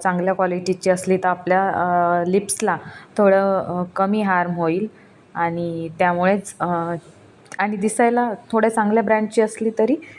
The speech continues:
ती चांगली वाटली पाहिजे किंवा ती खूप, अ, अशी, अ, कडक नाही झाली पाहिजे, लिक्विड शेडमध्ये असेल तरीसुद्धा. तर हे जे सगळे शेड आहेत ते तुम्ही बघा, अ, हे ब्राऊनवरती, अ, छान दिसतात, मॅट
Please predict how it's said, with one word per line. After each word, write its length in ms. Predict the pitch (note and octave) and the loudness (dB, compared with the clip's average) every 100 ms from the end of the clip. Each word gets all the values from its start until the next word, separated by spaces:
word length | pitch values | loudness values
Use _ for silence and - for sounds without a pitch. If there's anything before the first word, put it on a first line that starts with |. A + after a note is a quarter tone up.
| - | -6
ती 60 | B3+ | -4
चांगली 420 | B3 G3+ G#3 B3+ | -2 -4 -4 -2
वाटली 320 | A3+ G3 E3+ | -2 -2 -4
पाहिजे 380 | E3+ F3 F3 F#3 F3+ - - - | 0 0 2 -2 -2 -14 -20 -6
किंवा 280 | F#3+ F#3+ F#3+ | 0 0 0
ती 240 | G3 F#3+ | -2 0
खूप, 320 | G3+ G3+ - - | 0 -2 -6 -6
अ, 200 | F3 F#3 | 0 0
अशी, 400 | F3+ G3 F#3 F3+ - - | 0 0 0 -2 -6 -6
अ, 280 | E3+ F3 E3+ | -4 -2 -2
कडक 420 | - G3+ A3 A#3 | -2 -4 -2 -2
नाही 220 | G#3 F#3 | 0 0
झाली 240 | E3+ D#3 D3 | 0 0 0
पाहिजे, 380 | E3 D#3 D#3+ | 0 0 -2
लिक्विड 340 | E3 D#3+ G#3+ A3 | -2 -2 0 2
शेडमध्ये 500 | A3+ G3 F#3 F#3 F3+ | 2 2 2 2 2
असेल 380 | F3+ F3+ F3 F3 | 0 -2 -2 0
तरीसुद्धा. 500 | E3 D#3+ D#3+ D#3 - - - - - - G3 | 0 -4 -10 -8 -8 -8 -18 -16 -16 -4 2
तर 120 | F#3 | 2
हे 160 | F#3 F#3 | 4 4
जे 140 | F#3+ | 2
सगळे 360 | G3+ G#3 F3+ G#3+ | 0 -2 2 0
शेड 340 | G#3+ G3+ F#3 | 2 2 2
आहेत 200 | F#3 F3+ F3+ F#3 | 2 0 -2 0
ते 100 | F#3 | 0
तुम्ही 300 | F#3+ F3+ F#3 | 0 0 0
बघा, 200 | F3+ F3 G3+ - - - | 0 -2 -4 -6 -16 -2
अ, 280 | F3+ F3 F3 | 0 0 0
हे 180 | F#3 | 0
ब्राऊनवरती, 1400 | F3+ D#3+ F3+ F#3+ G3+ G#3+ G#3 F#3 G3 F#3+ - G3 G3+ G3 - - E3 | -2 0 -2 0 0 0 0 0 0 0 -2 2 2 2 -2 -10 -2
अ, 220 | F3 F3 F3 | 0 0 0
छान 180 | G3 F3+ | -2 -2
दिसतात, 300 | E3 - F3+ F3 | -4 -4 -4 -2
मॅट 260 | F3+ F3 | -2 -4